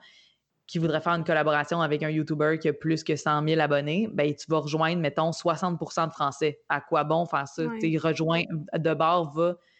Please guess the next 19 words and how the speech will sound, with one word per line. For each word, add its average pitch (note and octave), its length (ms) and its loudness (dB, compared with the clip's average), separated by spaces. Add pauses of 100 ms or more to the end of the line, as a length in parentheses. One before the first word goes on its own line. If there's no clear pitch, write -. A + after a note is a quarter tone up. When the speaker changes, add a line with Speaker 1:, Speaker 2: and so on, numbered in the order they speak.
(240)
Speaker 1:
va D#3 220 2
aller E3 240 2
vers D3+ 240 0
cinq F#3 480 -2
You-, E3 240 -2
YouTubers D#3+ 460 2
qui F3 80 -2
ont D3+ 100 2
vingt D3+ 200 2
mille E3+ 160 4
abonnés, D3+ 520 0 (180)
qui - 80 0
ont D3 60 0
plus G3 240 2
de F3+ 120 2
chances F3+ 260 0
de E3 60 0
rejo-, D3+ 180 -4
ben, C#3 160 -2